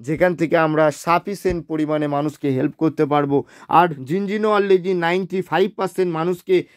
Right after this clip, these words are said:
একশো কুড়ি দিনের মধ্যে তাকে ব্যালেন্সে নিয়ে এসছে। যেমন আপনার শরীরের ওমেগা থ্রি ডেফিসিয়েন্সি হলে অ্যাকনে, এইডস, অ্যালার্জি, অ্যালজাইমার, আহ, আহ, অ্যাগনিয়া,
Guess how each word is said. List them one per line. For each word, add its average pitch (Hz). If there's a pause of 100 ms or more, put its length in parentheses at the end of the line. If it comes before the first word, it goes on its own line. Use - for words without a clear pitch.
একশো 190
কুড়ি 214
দিনের 226
মধ্যে 190 (240)
তাকে 160
ব্যালেন্সে 160
নিয়ে 156
এসছে। 147 (220)
যেমন 196 (340)
আপনার 160
শরীরের 156 (240)
ওমেগা 175
থ্রি 175
ডেফিসিয়েন্সি 156
হলে 143 (200)
অ্যাকনে, 180
এইডস, 180
অ্যালার্জি, 175
অ্যালজাইমার, 190
আহ, -
আহ, 151
অ্যাগনিয়া, 196